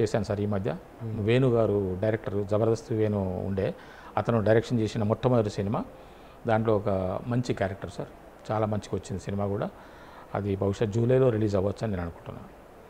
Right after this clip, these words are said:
Speaker 1: మూడు సినిమాలు రెడీగా ఉన్నాయి.
Speaker 2: రెడీగా ఉన్నాయి.
Speaker 1: ఇంకొక సినిమా కాగితం అనేది just ఒక టూ డేస్ షూటింగ్ మాత్రమే మిగిలి ఉన్నది. ఇంకొక వెబ్ సిరీస్ రెడీగా ఉన్నది. ఒక సినిమా బ్రహ్మాజీ గారి అబ్బాయి,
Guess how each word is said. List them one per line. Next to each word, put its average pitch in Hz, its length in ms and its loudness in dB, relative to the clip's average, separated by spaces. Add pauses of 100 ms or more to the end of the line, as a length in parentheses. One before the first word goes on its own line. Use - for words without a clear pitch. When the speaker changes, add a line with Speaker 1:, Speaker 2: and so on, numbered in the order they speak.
(200)
Speaker 1:
మూడు 156 140 6
సినిమాలు 143 340 6
రెడీగా 127 280 10
ఉన్నాయి. 147 220 12
Speaker 2:
రెడీగా 127 240 12
ఉన్నాయి. 113 240 -2 (140)
Speaker 1:
ఇంకొక 143 240 8
సినిమా 143 300 6
కాగితం 135 460 8
అనేది 139 280 4
just 131 280 4
ఒక 139 120 4
టూ 135 200 2
డేస్ 135 580 6
షూటింగ్ 117 260 2
మాత్రమే 113 300 0
మిగిలి 110 260 2
ఉన్నది. 123 280 0 (340)
ఇంకొక 131 280 6
వెబ్ 117 200 4
సిరీస్ 123 320 -2
రెడీగా 107 260 0
ఉన్నది. 110 320 0 (300)
ఒక 151 120 6
సినిమా 143 280 4
బ్రహ్మాజీ 147 420 4
గారి 147 160 8
అబ్బాయి, 110 600 4